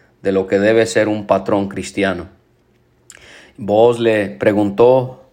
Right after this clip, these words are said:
al mayordomo de los segadores, al encargado de los segadores,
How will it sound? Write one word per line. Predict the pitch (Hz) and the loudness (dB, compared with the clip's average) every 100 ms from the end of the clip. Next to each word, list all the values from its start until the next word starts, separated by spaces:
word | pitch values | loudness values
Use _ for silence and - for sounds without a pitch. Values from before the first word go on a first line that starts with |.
| _ _ _ _ | _ _ _ _
al | 98 101 98 95 - _ _ _ _ _ _ _ _ - | 0 2 2 -2 -6 _ _ _ _ _ _ _ _ -4
mayordomo | 107 104 104 101 117 131 143 151 - - | -2 0 0 2 2 4 2 -2 -8 -4
de | 107 | -2
los | 101 101 | 0 0
segadores, | 107 101 101 113 135 151 101 | 2 2 2 2 0 -2 -4
al | 98 | -4
encargado | 92 98 95 196 208 117 127 151 - - | -4 -4 -4 -4 0 0 0 -6 -14 -12
de | 107 | -6
los | 104 101 | -6 -4
segadores, | 110 104 98 107 113 - - | -4 0 0 2 0 -2 -10